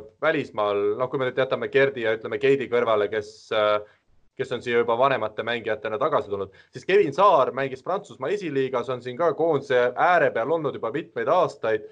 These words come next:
Kuidas see valiku tegemine siis lõpuks treeneritel käis? Kas sa oled nõus sellest natukene meile rääkima, et just see nurgaründajate positsioon, et siin Stefan Kaibald,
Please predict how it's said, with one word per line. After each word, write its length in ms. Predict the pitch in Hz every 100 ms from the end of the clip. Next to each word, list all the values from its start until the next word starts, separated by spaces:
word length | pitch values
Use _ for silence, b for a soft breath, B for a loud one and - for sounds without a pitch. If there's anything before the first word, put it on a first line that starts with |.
| B B B
Kuidas 300 | 190 208 208
see 160 | - 139 131
valiku 400 | 147 220 214 -
tegemine 400 | 120 110 110 104
siis 140 | 104 107
lõpuks 300 | 156 127 -
treeneritel 540 | 160 139 113 - 110 104
käis? 320 | 143 151 110 -
Kas 140 | 113
sa 60 | 135
oled 140 | 123 -
nõus 220 | 151 139
sellest 240 | 117 104 107
natukene 380 | 135 - 113 107
meile 140 | 113
rääkima, 380 | 143 127 - 98
et 140 | - 127
just 160 | 120
see 80 | 120
nurgaründajate 640 | 135 127 113 107 104 104 -
positsioon, 540 | 110 104 160 156 113
et 80 | 104
siin 160 | - 107
Stefan 400 | - 127 110 104
Kaibald, 460 | 151 139 113 135